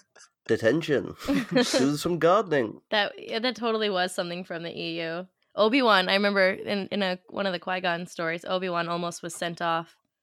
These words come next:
Speaker 3: to do that, and then Qui-Gon
Speaker 1: Hmm.
Speaker 3: snagged him up.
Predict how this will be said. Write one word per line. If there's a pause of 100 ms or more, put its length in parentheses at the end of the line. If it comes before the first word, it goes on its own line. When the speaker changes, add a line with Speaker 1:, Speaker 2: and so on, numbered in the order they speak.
(1040)
Speaker 3:
to
do
that,
and
then
Qui-Gon
Speaker 1:
Hmm.
Speaker 3:
snagged
him
up.